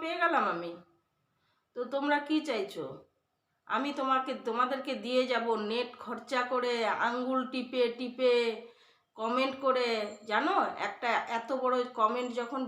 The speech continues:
যেই করুক না কেন, তার না খুব কষ্ট হয়, বলো তো কেন? এক নাম্বার নেট যায়,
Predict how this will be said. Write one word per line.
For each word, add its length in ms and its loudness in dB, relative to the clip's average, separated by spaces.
যেই 280 4
করুক 320 -2
না 80 2
কেন, 200 -2
তার 240 4
না 80 4
খুব 160 -4
কষ্ট 320 -2
হয়, 280 -4
বলো 220 0
তো 60 -6
কেন? 200 -4
এক 60 -6
নাম্বার 300 0
নেট 240 -6
যায়, 200 -2